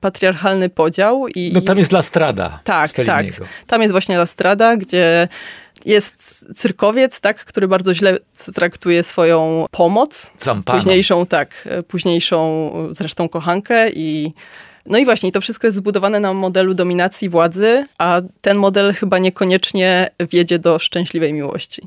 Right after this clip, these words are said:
Speaker 2: To co wiedzie do szczęśliwej miłości? Jakie odpowiedzi daje
Speaker 1: <laughs>
Speaker 2: najnowszy
Speaker 1: Em,
Speaker 2: numer
Speaker 1: ja bym,
Speaker 2: miesięcznika
Speaker 1: ja
Speaker 2: Znak?
Speaker 1: bym,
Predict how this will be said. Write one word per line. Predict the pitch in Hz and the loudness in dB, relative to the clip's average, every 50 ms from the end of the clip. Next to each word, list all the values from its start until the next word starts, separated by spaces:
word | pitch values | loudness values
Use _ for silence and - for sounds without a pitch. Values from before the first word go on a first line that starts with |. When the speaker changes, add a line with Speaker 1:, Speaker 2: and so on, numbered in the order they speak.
| - _ _ _ _ - | -20 _ _ _ _ 0
Speaker 2:
To | 208 196 | 0 2
co | - 233 226 | 4 4 4
wiedzie | 190 156 143 101 120 117 | 4 4 2 2 0 -2
do | 107 - | -4 -4
szczęśliwej | - - 120 104 - - 131 107 110 107 101 | -4 -4 -4 -4 -4 -4 -4 -4 -2 -2 -2
miłości? | 104 107 107 110 - - - - 127 | -2 0 0 0 0 0 0 0 0
Jakie | 160 147 - - - 214 185 156 | 0 0 -2 -2 0 2 2 2
odpowiedzi | 120 - - 165 107 - 120 110 - 131 110 | 2 0 0 0 2 2 2 2 0 -2 -2
daje | 113 123 123 120 113 107 - - - - 180 | 0 0 2 2 2 0 0 -2 -4 -6 -6
Speaker 1:
<laughs> | 165 139 113 - | -6 -8 -8 -4
Speaker 2:
najnowszy | 135 147 156 156 - - - 202 - 147 | -2 0 2 4 4 4 4 2 2 2
Speaker 1:
Em, | 143 | 0
Speaker 2:
numer | 147 143 - 226 | 0 2 2 2
Speaker 1:
ja | 254 | 2
bym, | - - | 4 4
Speaker 2:
miesięcznika | 359 311 277 127 - - - 143 135 - - 123 | 4 4 4 2 0 0 -2 -2 -2 0 0 2
Speaker 1:
ja | 226 226 233 | 4 4 4
Speaker 2:
Znak? | 262 262 | 4 2
Speaker 1:
bym, | 262 254 247 | 2 2 0